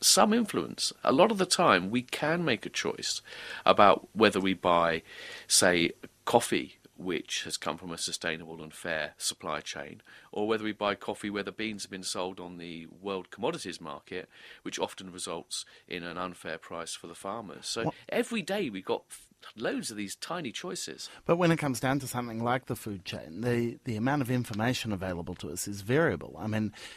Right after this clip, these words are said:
Speaker 2: how, how do you identify, and take something like fair trade,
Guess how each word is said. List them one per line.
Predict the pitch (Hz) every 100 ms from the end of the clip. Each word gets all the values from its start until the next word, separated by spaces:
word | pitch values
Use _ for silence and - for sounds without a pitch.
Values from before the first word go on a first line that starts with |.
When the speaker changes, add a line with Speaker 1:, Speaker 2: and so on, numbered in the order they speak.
| -
Speaker 2:
how, | - 135 143
how | - 127 151
do |
you | 143
identify, | 127 123 113 110 104 113 110
and | 120
take | - 180 -
something | 131 123
like | 117 107
fair | - 117 104
trade, | - 190 135 82 98